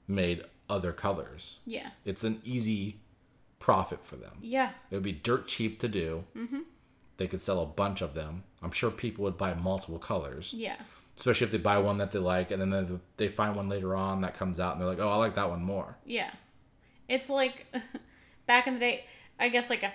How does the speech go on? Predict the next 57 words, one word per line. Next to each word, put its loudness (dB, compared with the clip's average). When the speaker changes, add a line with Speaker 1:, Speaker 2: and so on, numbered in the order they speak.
Speaker 2:
phone -2
case 0
isn't, 0
like, 0
the -2
same -2
thing -2
now, 2
but, -4
like, 0
back 4
in -4
the -6
day 2
with -4
the, -4
like, 0
Nokia -2
brick -4
phone -6
where -8
you -6
get, -4
like, -6
the -18
faceplates -4
for 0
it. -4
Speaker 1:
Mm-hmm. 2
Speaker 2:
It's -4
like 4
Speaker 1:
<laughs> -
Yeah. 8
Speaker 2:
that. -4
Speaker 1:
Exactly. 0
Speaker 2:
Like, -6
why 10
wouldn't 2
they 6
do -4
that? -10
Speaker 1:
I 0
mean, 2
even 2
three 0
sixty, -2
it 2
failed 4
miserably, 2
Speaker 2:
Yeah, 6
I 2
Speaker 1:
but 8
Speaker 2:
remember 2
that. 2
Speaker 1:
the, 4
the, -2
the, -2